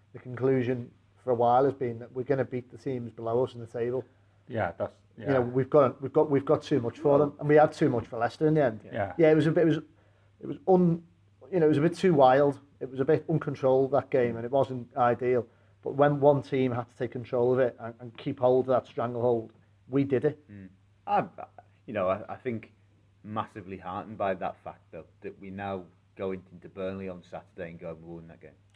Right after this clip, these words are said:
Speaker 3: 'Cause, 'cause for too long, for
Speaker 2: Yeah.
Speaker 3: too long it's been, "Ooh, I don't know."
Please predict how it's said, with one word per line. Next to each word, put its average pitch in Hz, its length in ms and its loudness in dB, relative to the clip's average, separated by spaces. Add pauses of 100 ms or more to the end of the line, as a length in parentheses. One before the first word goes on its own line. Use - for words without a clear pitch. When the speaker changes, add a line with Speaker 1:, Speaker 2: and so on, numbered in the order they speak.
(280)
Speaker 3:
'Cause, 110 100 -14 (120)
'cause 110 140 -14 (180)
for - 80 -20
too 147 320 -2
long, 98 280 -2 (760)
for 110 120 -20
Speaker 2:
Yeah. 104 140 -4
Speaker 3:
too 147 220 0
long 104 320 0
it's 98 140 -20
been, 95 320 -10 (1000)
"Ooh, 101 360 -12
I 95 40 -8
don't 101 240 -6
know." 101 320 -10